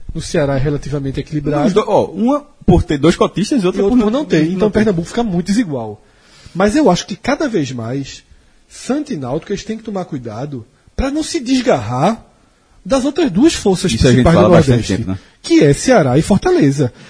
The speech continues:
Speaker 1: E começa pra mim a se desgarrar. Santa e Náutico já são sexto e sétimo.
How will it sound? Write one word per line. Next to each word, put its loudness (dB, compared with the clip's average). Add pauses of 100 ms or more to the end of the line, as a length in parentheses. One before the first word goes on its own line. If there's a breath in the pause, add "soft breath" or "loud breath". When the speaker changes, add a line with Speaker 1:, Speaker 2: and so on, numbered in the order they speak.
(180 loud breath)
Speaker 1:
E 2
começa 2
pra 0
mim 0
a 4
se -2
desgarrar. 2 (260 soft breath)
Santa 0
e -2
Náutico 2
já 2
são -2
sexto 0
e -2
sétimo. -2